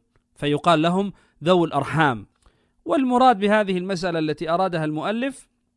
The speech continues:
أن هؤلاء لا يرثون مطلقًا، لأن الله عز وجل ما جعل لهم في ذلك شيء، وقد نقل الإجماع على ذلك جمع من أهل العلم. وعلى كل حال دليل ذلك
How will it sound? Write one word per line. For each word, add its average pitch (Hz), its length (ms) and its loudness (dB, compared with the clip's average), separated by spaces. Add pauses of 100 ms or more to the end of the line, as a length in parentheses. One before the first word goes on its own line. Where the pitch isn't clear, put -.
(360)
أن 208 260 0
هؤلاء 170 760 -4
لا 175 160 -4
يرثون 156 540 -4
مطلقًا، 139 760 -4 (300)
لأن 151 300 -2
الله 151 220 0
عز 143 200 -4
وجل 151 300 0
ما 170 140 0
جعل 156 380 0
لهم 139 300 -2
في 135 160 -10
ذلك 143 360 -2
شيء، 147 380 -2 (560)
وقد 143 280 -6
نقل 143 640 -2 (420)
الإجماع 143 540 -4
على 131 220 -4
ذلك 143 440 -4
جمع 156 260 -6
من 135 200 -12
أهل 139 200 -8
العلم. 127 360 -4 (800)
وعلى 165 320 4
كل 143 280 -4
حال 180 420 -2 (420)
دليل 147 420 -2
ذلك 196 560 -2